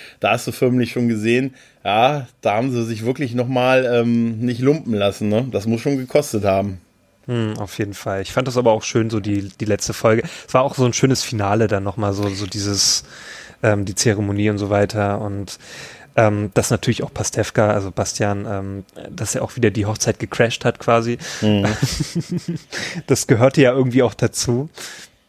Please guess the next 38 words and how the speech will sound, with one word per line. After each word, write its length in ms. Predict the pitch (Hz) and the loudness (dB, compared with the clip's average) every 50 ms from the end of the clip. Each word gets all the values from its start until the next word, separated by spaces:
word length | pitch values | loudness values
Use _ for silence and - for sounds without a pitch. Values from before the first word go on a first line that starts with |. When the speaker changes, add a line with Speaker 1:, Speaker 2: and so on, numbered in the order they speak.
| _ _ _ _ _ _ 165 123 113 - _ _ _ _ _ _ _ _ | _ _ _ _ _ _ -8 -8 -8 -12 _ _ _ _ _ _ _ _
Speaker 1:
Ja, 160 | - - 95 - - | -18 -18 -18 -14 -14
sie, 280 | 117 104 101 110 113 - - 107 - | -12 -10 -10 -12 -12 -12 -18 -20 -18
sie 240 | - 98 95 107 107 | -16 -12 -6 -4 -4
hat 120 | 107 - | -4 -2
ja 120 | 156 143 131 | -2 -2 2
dann, 220 | 120 127 127 127 | 2 2 0 2
da, 140 | 120 117 117 | 0 -2 0
da 180 | 107 113 110 | 2 0 2
war 140 | 110 117 120 | 4 6 6
ja 100 | 120 120 | 6 6
der, 160 | 113 113 110 | 4 2 0
der 240 | 107 104 107 104 101 | 0 2 0 0 0
Twist, 480 | 101 - - - - 147 - - - - | -2 -10 -12 -8 -8 -8 -8 -10 -10 -4
oder 280 | 123 123 123 120 117 113 | 0 0 2 0 0 -2
am 200 | - 104 107 117 | -4 -4 -4 -4
Ende 260 | 78 107 135 147 160 | -4 -4 -4 -4 0
der, 240 | 139 135 135 135 131 | 2 4 4 4 4
der 120 | 123 127 123 | 4 2 0
Folge 360 | - - 131 131 127 131 117 | 2 0 -2 0 0 -2 -2
war 140 | 113 117 117 | 0 2 2
ja 100 | 120 113 | 2 0
der, 180 | 104 113 113 113 | 0 0 0 0
dass, 220 | 117 113 107 - - - - - - - - _ _ | 0 -2 -4 -6 -16 -20 -20 -20 -20 -20 -20 _ _
dass, 220 | - 101 - - - | -6 -6 -6 -6 -6
äh, 240 | - 101 98 95 - | -2 0 0 0 0
Anne 220 | - 104 117 113 101 | 0 0 0 0 -2
schwanger 400 | - - 104 107 123 143 139 120 | -2 -2 0 2 2 2 2 2
ist, 200 | 151 151 - - | 0 -4 -4 0
wegen, 300 | 117 117 113 113 98 101 | 0 0 0 0 -4 -2
sie 120 | 101 110 | 0 0
hat 80 | 110 110 | 0 0
sich 120 | - 117 | -2 -2
ja 100 | 120 117 | 0 0
irgendwie 280 | 101 107 110 110 107 104 | 0 2 0 0 0 0
Speaker 2:
Mhm. 180 | 127 120 123 123 | 0 0 2 2
Speaker 1:
künstlich 360 | 127 147 180 - - 120 - | 0 0 -2 -4 -8 -8 -8
befruchten 500 | - 110 - - - 123 - - - 185 180 | -8 -10 -6 -4 -4 -4 -4 -4 -4 0 0
lassen. 380 | 185 190 180 - 208 208 220 | 0 0 0 -4 -6 -6 -8